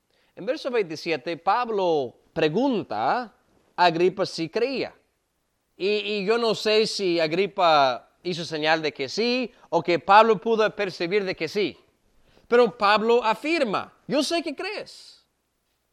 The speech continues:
Y en verso veintiocho, Agripa re-, revela algo muy importante. Dice, "Por poco,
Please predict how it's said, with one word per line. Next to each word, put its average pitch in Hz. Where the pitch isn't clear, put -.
Y 214
en 220
verso 302
veintiocho, 233
Agripa 254
re-, 208
revela 196
algo 214
muy 196
importante. 156
Dice, 226
"Por 196
poco, 170